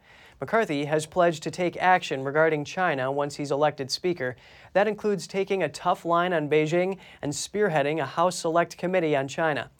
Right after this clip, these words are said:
He also plans to visit Taiwan if he gets the gavel. However, some of the Republicans opposing McCarthy are also known for their tough stance against the Chinese Communist Party.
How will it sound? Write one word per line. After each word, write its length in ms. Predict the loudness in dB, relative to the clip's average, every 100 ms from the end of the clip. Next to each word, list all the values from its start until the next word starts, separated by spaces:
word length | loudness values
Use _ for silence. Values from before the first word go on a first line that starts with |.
| -20 -20 -20 -2
He 80 | 0
also 240 | 0 -2
plans 340 | -2 0 0 -2
to 100 | 0
visit 340 | 0 0 -4
Taiwan 600 | -2 0 2 2 0 -2 -8
if 100 | -6
he 80 |
gets 220 | -4 -4 -4
the 80 |
gavel. 440 | 0 2 2 0 -4 _ -20 -2
However, 480 | 2 2 2 0 -4 _
some 180 | -10 -6
of 60 | -4
the 80 |
Republicans 680 | -4 -4 0 2 2 -2 -4
opposing 460 | -6 -2 -2 0 -4
McCarthy 600 | -2 0 0 -2 -4 -6 -6
are 180 | -4 0
also 380 | -2 0 -2
known 380 | 0 0 -2 -2
for 160 | -2 0
their 160 | 0
tough 320 | 0 2 2 0
stance 500 | -4 -2 -2 -6 -6
against 320 | -4 -4 -4
the 80 | -8
Chinese 420 | -4 -4 -4 -4
Communist 440 | -4 -4 -4 -4
Party. 340 | 2 2 2